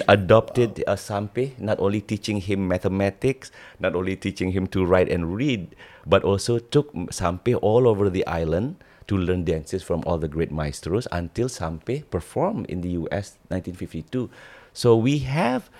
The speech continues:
Speaker 2: you know, the storytelling about this, and we are working on that, and hopefully, uh, you know, as we go along, we would get more support in terms of more materials, more opportunities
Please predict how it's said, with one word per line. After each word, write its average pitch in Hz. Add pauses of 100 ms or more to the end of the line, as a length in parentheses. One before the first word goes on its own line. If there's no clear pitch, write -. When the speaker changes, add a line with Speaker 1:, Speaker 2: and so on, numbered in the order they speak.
(240)
Speaker 2:
you 185
know, 226
the 110
storytelling 113
about 87
this, 101 (420)
and 87
we 95
are 95
working 101
on 87
that, 131
and 95
hopefully, 120 (240)
uh, 95 (500)
you 113
know, 151 (100)
as 95
we 98
go 95
along, 107
we 95
would 92
get 90
more 92
support 104
in 98
terms 95
of 92
more 92
materials, 104
more 98
opportunities 104